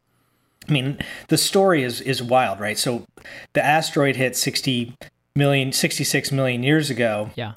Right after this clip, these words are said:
Speaker 1: and, uh, that shifted the biogeography of, phytogeography of plant life on Earth, right? So
Speaker 2: Mm-hmm.
Speaker 1: conifers went into decline, flowering plants arose, but yet the conifers still cover about thirty percent of the forested land on Earth,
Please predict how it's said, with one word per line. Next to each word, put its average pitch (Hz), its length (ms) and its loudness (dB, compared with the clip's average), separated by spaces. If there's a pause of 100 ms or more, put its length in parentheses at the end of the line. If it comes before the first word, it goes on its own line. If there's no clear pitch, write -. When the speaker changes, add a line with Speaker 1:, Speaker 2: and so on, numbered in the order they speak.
Speaker 1:
and, 127 460 0
uh, 120 300 2
that 151 220 2
shifted 165 520 -2
the 117 80 -6
biogeography 113 1040 -2
of, 110 480 -4
phytogeography 113 880 -2
of 110 260 -6
plant 143 260 0
life 107 240 -8
on 107 140 -6
Earth, 113 280 -6
right? 104 220 -6
So 107 300 -4 (120)
Speaker 2:
Mm-hmm. 131 280 -2
Speaker 1:
conifers 147 520 0
went 123 200 -4
into 117 180 -6
decline, 131 580 0
flowering 127 460 0
plants 117 580 -4 (160)
arose, 127 480 0
but 117 140 -8
yet 139 200 -2
the - 60 -16
conifers 170 840 -4 (640)
still 151 400 2
cover 135 380 0
about 113 260 -2
thirty 127 220 0
percent 117 380 -6
of 110 60 -10
the 107 60 -10
forested 107 420 -6
land 104 280 -6
on 101 160 -8
Earth, 92 260 -10